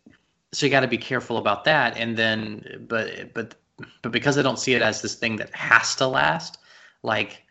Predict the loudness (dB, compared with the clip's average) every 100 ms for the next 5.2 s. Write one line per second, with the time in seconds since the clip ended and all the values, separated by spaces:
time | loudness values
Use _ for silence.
0 | _ _ _ 0 0 0 0 2 2 2
1 | 0 -2 -2 -2 -4 -4 -8 -6 -8 -6
2 | -2 0 2 0 -2 -4 -6 -6 -6 -8
3 | -10 _ _ _ -20 _ _ -2 0 2
4 | 2 2 0 0 0 -2 0 0 0 -2
5 | -14 -20